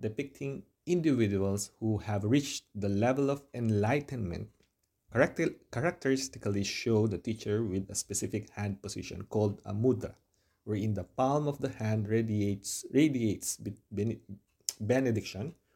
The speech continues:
This is the act of transmission of his energy field to the consciousness of m-, mankind. This level of divine grace celebrates up to one thousand,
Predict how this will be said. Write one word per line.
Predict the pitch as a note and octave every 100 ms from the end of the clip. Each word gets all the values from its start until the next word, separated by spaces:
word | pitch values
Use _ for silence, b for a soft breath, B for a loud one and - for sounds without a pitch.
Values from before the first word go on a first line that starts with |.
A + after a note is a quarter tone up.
| _ _ _ -
This | C3
is | A#2+
the | A#2+
act | B2+ B2+ -
of | G#2+ -
transmission | G#2 G#2 - B2 A2+ A2+ -
of | G#2+
his | C3 C3+
energy | A#2 G2+ F#2+ A#2 - -
field | - A2 A2
to | G2+
the | G2
consciousness | A2 G#2+ - - G2+ F#2+ -
of | -
m-, | G2 G2+ G#2
mankind. | G2+ G2+ G2 - F2 F#2+ - _ _ _ _ _ _ C#3
This | F3 D3
level | C3+ B2+
of | A2
divine | A2 A2 B2 A#2+
grace | G#2+ A2
celebrates | A2 G#2+ G2+ G#2 -
up | G#2 -
to | G2
one | G2+ G2+
thousand, | F#2 F#2+ - G#2 E3